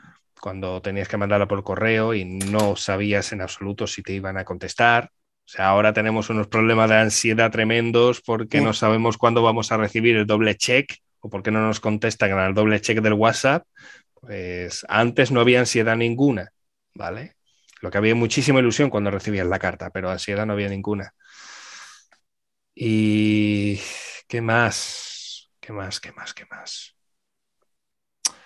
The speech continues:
Speaker 1: Dejaría también un antiguo libro que leí cuando, cuando te obligaban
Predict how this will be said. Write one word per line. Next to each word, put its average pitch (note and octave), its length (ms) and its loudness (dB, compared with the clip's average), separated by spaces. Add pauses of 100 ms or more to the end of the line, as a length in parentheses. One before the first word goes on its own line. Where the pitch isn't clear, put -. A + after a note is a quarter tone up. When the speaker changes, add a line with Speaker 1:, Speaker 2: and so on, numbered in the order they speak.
(720)
Speaker 1:
Dejaría D3 640 4
también B2+ 280 -2
un B2 80 0
antiguo A#2+ 240 -2
libro B2 440 0 (300)
que G2 100 -10
leí G2+ 220 -2
cuando, F#2 920 -4 (420)
cuando G2 260 -4
te G2 100 -2
obligaban G2+ 760 2